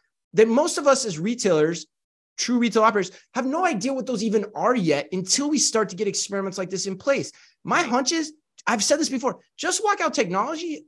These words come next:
Speaker 1: just the Just Walk Out side of this is probably not where the value is ultimately gonna be.
Speaker 2: Yes, correct.
Speaker 1: Because we've
Speaker 2: Correct.
Speaker 1: seen that. Like, Am-, people don't care about that enough as a hook to go into an Amazon Fresh store when everything else is lacking. So
Speaker 2: Yeah.
Speaker 1: anyway, I think
Speaker 2: I,
Speaker 1: it's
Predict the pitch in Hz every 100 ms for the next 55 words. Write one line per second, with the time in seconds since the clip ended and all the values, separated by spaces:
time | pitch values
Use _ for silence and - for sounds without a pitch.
0 | 156 233 - 208 - 180 269 269 254 226
1 | 220 285 294 339 - _ _ 247 - -
2 | 349 392 370 294 320 - 247 202 208 330
3 | 311 185 151 - 131 104 107 101 95 -
4 | 175 165 - - - - 156 - _ -
5 | _ - 208 294 302 - - 339 403 214
6 | 110 165 175 - _ _ 233 302 - 151
7 | 285 339 226 285 - - 294 370 220 139
8 | 156 165 170 180 202 196 - 208 208 160
9 | 143 180 202 185 190 185 190 180 269 320
10 | - 180 196 - 185 220 226 196 196 226
11 | 226 403 415 - 120 - - _ _ _
12 | _ - 247 208 135 113 - _ _ -
13 | 202 233 156